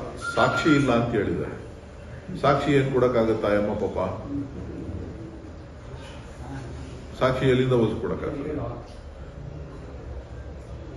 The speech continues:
ಅವರಷ್ಟು, ಶಾಸಕರಷ್ಟು ಬುದ್ಧಿವಂತರಲ್ವಲ್ಲ ಅವರು.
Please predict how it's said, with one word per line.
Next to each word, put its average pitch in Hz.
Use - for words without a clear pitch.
ಅವರಷ್ಟು, 123
ಶಾಸಕರಷ್ಟು 120
ಬುದ್ಧಿವಂತರಲ್ವಲ್ಲ 104
ಅವರು. 80